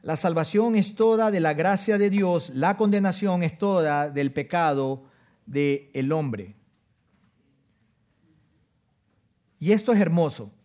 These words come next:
Esto es hermoso porque la realidad es esa. Uno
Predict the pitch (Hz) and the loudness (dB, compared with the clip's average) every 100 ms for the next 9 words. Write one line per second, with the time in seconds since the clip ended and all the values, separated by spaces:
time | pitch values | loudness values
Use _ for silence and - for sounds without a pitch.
0 | _ _ _ _ 180 247 226 202 214 208 | _ _ _ _ -4 0 4 4 2 0
1 | 202 185 165 160 156 165 160 156 151 151 | -2 -2 -4 -2 -2 0 0 0 0 0
2 | 165 156 180 - 113 98 _ _ _ _ | 0 2 0 -2 -8 -10 _ _ _ _
3 | _ _ _ 240 285 302 302 311 | _ _ _ -2 0 2 2 0